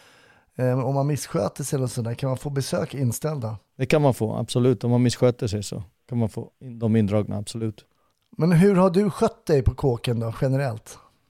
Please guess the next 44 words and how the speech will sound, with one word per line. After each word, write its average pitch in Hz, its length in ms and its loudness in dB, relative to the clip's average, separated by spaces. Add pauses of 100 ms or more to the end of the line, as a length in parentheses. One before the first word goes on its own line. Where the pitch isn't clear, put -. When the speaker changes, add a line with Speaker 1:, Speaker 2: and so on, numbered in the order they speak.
(120)
Speaker 2:
Jag 135 100 6
har 196 60 6
skött - 280 0
mig 165 120 2
bra. 110 460 2 (600)
Det 139 80 -12
har 147 60 -2
jag 160 100 -2
gjort. 104 380 -4
Några 147 260 2
tabbar 135 460 2 (120)
gjorde 127 340 -2
jag, 123 120 6
men, 117 300 4 (960)
eh, 110 340 -2
i - 40 -2
det 139 80 2
stora 120 260 2
hela 113 260 4
så 139 100 -6
skötte 127 280 0
jag 101 60 0
mig 95 140 0
bra. 90 200 -2
Men 98 160 -2
visst, 127 260 0
festade 123 420 -2
jag 123 80 6
ibland 117 400 0
och 110 200 2 (720)
smugglade 117 360 2
in 113 100 4
telefoner 113 540 0
och 104 80 0
så 107 180 -2
ibland 104 420 -2
och 95 280 -14 (260)
så. - 260 -10
Men 95 180 -2
det 107 100 -4
är 107 40 2
ju 107 140 4
under 107 180 2
lång 104 280 0